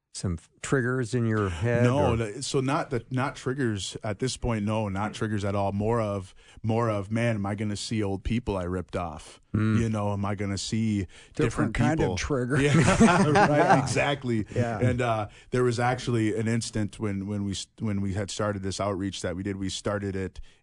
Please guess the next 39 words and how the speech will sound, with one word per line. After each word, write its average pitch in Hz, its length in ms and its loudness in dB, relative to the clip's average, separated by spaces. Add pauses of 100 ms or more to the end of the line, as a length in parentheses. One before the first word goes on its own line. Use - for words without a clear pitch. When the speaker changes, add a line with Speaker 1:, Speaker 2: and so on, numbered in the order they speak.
Speaker 2:
at 95 120 -8
the 92 120 -4
height 95 340 -4
of 92 300 -6
when 101 140 -4
everything 98 300 -4
was 95 140 -4
happening 95 500 -4
with 90 240 -6
George 95 280 -6
Floyd 101 480 -2
and 90 160 -10
covid, 98 500 -4
and 90 180 -6 (280)
we 104 80 -2
started 107 400 -2
it 95 120 -4
in 95 120 -2
the 95 80 -2
midst 104 320 -4
of 87 140 -10
that. 90 340 -6 (280)
And, 98 480 -2
um, 95 600 -8 (340)
where 113 180 0
we 104 120 -2
went, 113 440 -2 (180)
I 101 80 -4
actually 101 300 -4
saw 104 340 -2
an 98 100 -6
old, 90 460 -6 (440)
uh, 50 260 -6 (160)
dealer 113 280 0
that 98 140 -2
I 92 140 -2
knew, 98 340 -4 (140)
and, 92 560 -2 (340)
um, - 520 -6